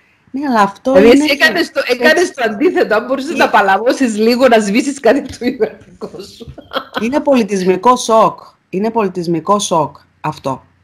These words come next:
Speaker 1: να το βιώνεις. Εμ, από ανθρώπους που είναι, εντάξει, πες ότι στον εκφοβισμό στα σχολικά σου χρόνια είναι παιδιά που μπορεί να το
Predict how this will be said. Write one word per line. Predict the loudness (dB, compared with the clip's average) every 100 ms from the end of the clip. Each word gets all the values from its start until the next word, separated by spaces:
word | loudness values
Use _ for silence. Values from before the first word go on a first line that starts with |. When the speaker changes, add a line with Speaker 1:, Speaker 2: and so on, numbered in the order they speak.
| _ -6
Speaker 1:
να | -2 -2
το | -2 -4
βιώνεις. | 0 2 2 -2 -8 -18 -20 _ -10
Εμ, | -6 -4 -2 -2 -4 -6 -10 -14 -20 _ _ _ _ _
από | 2 2 4
ανθρώπους | 0 0 0 0 -2 -10
που | -10 -6
είναι, | -2 -2 -4 -4
εντάξει, | -2 -4 -4 -18 _
πες | -6 -4 -4
ότι | -8 -8
στον | -6 -6
εκφοβισμό | -6 -8 -8 -4 -2 -2
στα | -2
σχολικά | -6 -4 -6 -2 -4
σου | -4 -8
χρόνια | -2 0 4 4 4
είναι | 2 0
παιδιά | -2 -6 2 2 2
που | -2
μπορεί | -6 -4
να | -4 -4
το | -6 -10